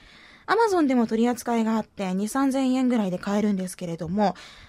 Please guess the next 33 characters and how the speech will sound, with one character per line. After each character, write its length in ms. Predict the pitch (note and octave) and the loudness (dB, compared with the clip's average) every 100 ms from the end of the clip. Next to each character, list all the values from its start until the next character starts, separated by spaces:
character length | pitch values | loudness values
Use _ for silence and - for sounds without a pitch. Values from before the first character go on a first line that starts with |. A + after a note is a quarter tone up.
| - - | -16 0
認 180 | B3 G4+ | 2 2
識 280 | - - F#4+ | 0 2 4
領 200 | F#4+ F4 | 6 4
域 200 | A3 G3+ | 2 -2
を 100 | F#3+ | 2
四 220 | A3+ G4+ | 2 2
十 120 | G#4+ | 0
パ 240 | G#4+ - G4+ | -2 0 0
ー 40 | |
セ 160 | G4 F4+ | 0 -2
ン 60 | |
ト 80 | E4+ | -4
ほ 140 | D#4+ | -6
ど 100 | D4+ | -4
狭 320 | C#4+ - D#4+ E4 | -2 0 4 4
め 120 | E4 | 4
る 100 | A3+ | 2
こ 120 | A3 | 0
と 120 | A3 | -2
が 140 | F3+ E3+ | -4 -6
で 100 | F3 | -8
き 140 | - | -12
る。 100 | - _ _ - | -16 _ _ -10
つ 100 | - | -2
ま 80 | D4 | 0
り、 160 | G#3+ - - | 0 -4 -12
四 260 | - D4 G4+ | 0 2 2
十 160 | F#4+ F#4 | 0 -2
パ 300 | _ E4+ E4+ | _ 0 0
ー 40 | |
ぐ 80 | D#4 | 0
ら 140 | C#4+ | 0
い 280 | D4 E4+ - | 0 0 -2